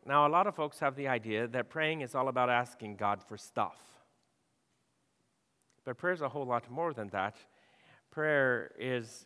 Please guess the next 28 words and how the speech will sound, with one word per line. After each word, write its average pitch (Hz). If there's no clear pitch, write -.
is, 120
is 123
talking 165
to 123
God 104
about 139
all 139
kinds 160
of 104
different 107
things 95
and 135
listening 139
for 110
Him 110
to 101
talk 117
to 120
us. 127
And 160
Paul 208
talks 180
about 143
that 131
some. 123
So 143
he 147
says, 147